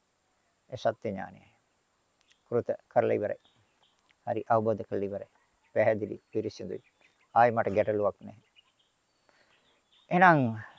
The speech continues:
වැයට කරුණු පහයි. උදේට කරුණු පහයි. මේ කරුණු දහයෙන් බලන්න. මේ කරුණු දහය අරගෙන. උදේට කරුණු පහක් සම්බන්ධ කරලා බලන්න.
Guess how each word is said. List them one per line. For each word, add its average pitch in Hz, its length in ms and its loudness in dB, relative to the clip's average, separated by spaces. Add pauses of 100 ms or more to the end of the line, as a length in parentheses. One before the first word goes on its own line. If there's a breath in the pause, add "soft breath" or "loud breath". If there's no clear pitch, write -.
(100)
වැයට 135 380 8
කරුණු 185 360 4 (560)
පහයි. 92 220 -2 (920)
උදේට 131 260 0
කරුණු 139 260 0
පහයි. 101 280 -14 (1900)
මේ 131 100 -8
කරුණු 117 380 2
දහයෙන් 113 400 -2
බලන්න. 107 260 2 (760 loud breath)
මේ 107 60 -10
කරුණු 104 260 -4
දහය 104 240 2
අරගෙන. 104 300 -2 (840)
උදේට 110 300 0
කරුණු 107 280 -4
පහක් 110 300 -2 (560)
සම්බන්ධ 120 360 0
කරලා 127 220 2
බලන්න. 156 280 4